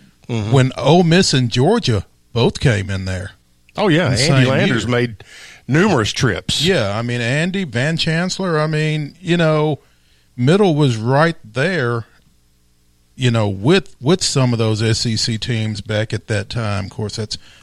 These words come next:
Speaker 2: back in the Stone Ages, but anyway. But, um, and then Rick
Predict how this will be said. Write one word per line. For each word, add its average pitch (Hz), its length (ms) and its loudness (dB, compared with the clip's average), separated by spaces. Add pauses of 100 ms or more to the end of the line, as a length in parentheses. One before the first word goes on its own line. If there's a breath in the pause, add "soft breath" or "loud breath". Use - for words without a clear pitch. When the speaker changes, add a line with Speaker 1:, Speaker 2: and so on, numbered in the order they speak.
(100)
Speaker 2:
back 107 240 -4
in 107 80 -4
the 95 80 -4
Stone 143 340 -4
Ages, 110 440 -4
but 160 180 -4
anyway. 123 260 -2 (340 loud breath)
But, 220 320 4
um, 202 380 4 (220)
and 190 240 2
then 202 420 0 (100)
Rick 175 580 0